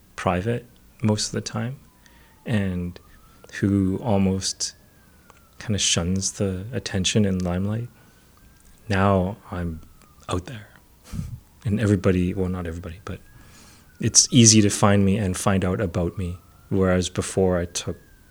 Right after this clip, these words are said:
I didn't even try or took steps even to, to stay in the background.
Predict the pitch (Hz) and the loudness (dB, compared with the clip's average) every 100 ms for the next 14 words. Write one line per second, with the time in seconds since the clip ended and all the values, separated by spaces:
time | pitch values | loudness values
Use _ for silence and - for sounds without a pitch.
0 | _ 95 95 92 85 - - - - 104 | _ -4 0 0 -2 -8 -18 -18 -8 -6
1 | 92 - 92 82 82 104 - 90 85 95 | -4 -4 -6 -6 -12 -16 -8 -6 -6 -8
2 | 113 _ 147 180 - - 98 - 90 - | -14 _ -18 -18 -6 -6 -2 0 0 0
3 | 98 90 90 - 85 85 - - - - | -6 -4 -4 -4 -8 -8 -18 -20 -14 -12
4 | - - - - - - - - - - | -12 -16 -20 -18 -18 -18 -18 -8 -2 0
5 | - 92 90 87 82 85 87 87 90 85 | 2 2 0 -2 -4 -8 -10 -10 -12 -12
6 | 98 | -18